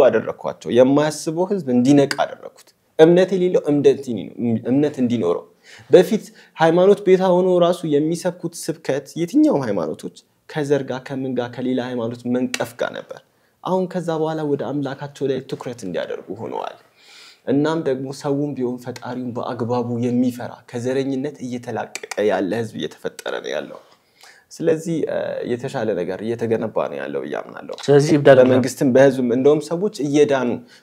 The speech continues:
Speaker 1: መዳን ማለት ዝም ብሎ ሰይጣን መጮህ አይደለም። ሰይጣን ማለት ሀሳባችን ውስጥ የሚገባ መጥፎ ሀሳብ ነው። የዘር፣ የመጥፎ፣ የብሔር፣ የጥላቻ፣ ሰዎችን የመንቀፍ የመሳሰል የመጠራጠር የስጋት ሀሳብ አእምሯችን ውስጥ መግባት ነው። ያለማመን፣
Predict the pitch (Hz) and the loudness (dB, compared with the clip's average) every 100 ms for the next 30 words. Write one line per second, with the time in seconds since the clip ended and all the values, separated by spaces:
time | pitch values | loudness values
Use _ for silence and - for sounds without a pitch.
0 | - 196 233 233 214 233 233 349 349 269 | 8 10 12 10 6 6 6 6 6 6
1 | 247 214 165 160 139 98 87 78 - _ | 4 4 4 4 6 4 2 -2 -10 _
2 | _ _ _ _ - 226 226 214 226 190 | _ _ _ _ 6 6 8 4 4 6
3 | 180 180 170 175 175 175 160 160 165 - | 6 6 4 -2 0 2 2 2 -6 -2
4 | 160 156 160 143 143 - 151 143 139 127 | 2 4 4 4 0 0 -2 0 0 -4
5 | 110 - - - 127 127 135 113 110 120 | -8 -10 -16 4 6 8 6 6 4 4
6 | 127 - 120 120 120 135 147 131 - - | 4 0 0 2 2 -2 -2 -2 -4 -20
7 | - - 113 117 107 143 143 143 139 101 | -20 4 8 8 8 6 6 4 -2 -4
8 | - - 127 135 - 135 120 139 139 - | -4 0 2 2 -2 -2 2 2 2 -2
9 | 135 131 135 143 - 113 131 139 - 143 | -6 -4 -4 -8 -6 -2 0 0 0 -4
10 | - 117 135 135 147 135 - - _ - | -2 -2 -4 -4 0 0 -2 -18 _ -14
11 | - 180 180 185 156 151 147 135 131 135 | 2 2 4 4 6 6 6 4 4 -4
12 | 120 117 113 104 82 - 71 117 135 123 | -4 0 2 4 2 0 2 6 6 6
13 | 113 101 | 2 -2